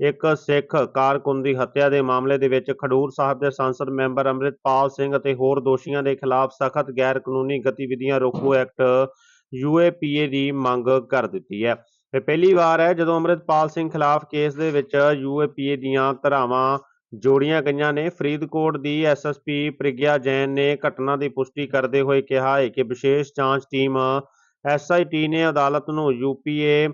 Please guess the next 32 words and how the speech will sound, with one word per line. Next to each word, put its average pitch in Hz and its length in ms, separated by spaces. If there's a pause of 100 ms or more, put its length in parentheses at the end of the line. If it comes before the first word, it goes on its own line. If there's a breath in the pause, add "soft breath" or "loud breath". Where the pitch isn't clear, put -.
(440)
ਦੀਆਂ 147 380
ਧਾਰਾਵਾਂ 143 460
ਨੂੰ 147 140
ਸ਼ਾਮਲ 139 380
ਕਰਨ 139 260
ਵਾਲੇ 135 320
ਲਿਖਤੀ 139 420
ਰੂਪ 135 200
ਦੇ 139 140
ਵਿੱਚ 135 200
ਸੂਚਿਤ 127 400
ਕਰ 131 200
ਦਿੱਤਾ 135 360
ਹੈ। 139 160
ਖਾਸ 139 340
ਧਾਰਾਵਾਂ 139 420
ਬਾਰੇ 139 260
ਪੁੱਛੇ 139 380
ਜਾਣ 135 300
ਤੇ 131 180
ਜੈਨ 123 340
ਨੇ 135 140
ਕਿਹਾ 135 360
ਹੈ 139 140
ਕਿ 151 140
ਉਸ 139 160
ਨੂੰ 143 340 (420 soft breath)
ਵੇਰਵਿਆਂ 175 500
ਲਈ 143 140
ਕੇਸ 143 440 (100)
ਫਾਈਲ 143 380
ਨਾਲ 135 500